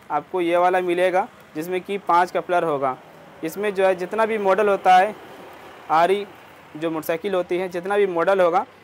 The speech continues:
तो उसके लिए आप ये वाला भी cable ले सकते हैं अलग से। अब देखिए guys, यहाँ पे जो scanner है सभी digital है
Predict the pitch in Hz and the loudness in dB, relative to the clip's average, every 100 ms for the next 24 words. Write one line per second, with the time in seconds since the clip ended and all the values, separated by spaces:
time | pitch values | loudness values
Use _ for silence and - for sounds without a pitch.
0 | - - _ 170 175 175 180 175 - _ | -20 -20 _ 2 6 8 6 4 -2 _
1 | _ 185 - 226 208 196 190 170 170 175 | _ -12 -2 0 4 4 4 4 4 4
2 | 180 185 190 175 170 160 147 143 139 143 | 4 0 -2 0 0 0 -2 -6 -10 -8
3 | 143 143 135 - 135 - - - - 170 | -4 -4 -4 -6 -16 -18 -20 -18 -2 -2
4 | 190 233 208 208 220 196 190 202 208 202 | 0 0 4 4 4 2 0 0 0 0
5 | - 175 190 196 208 196 185 214 180 170 | 0 -2 0 0 0 0 -4 -2 -6 -6
6 | 170 202 202 226 | 0 2 2 0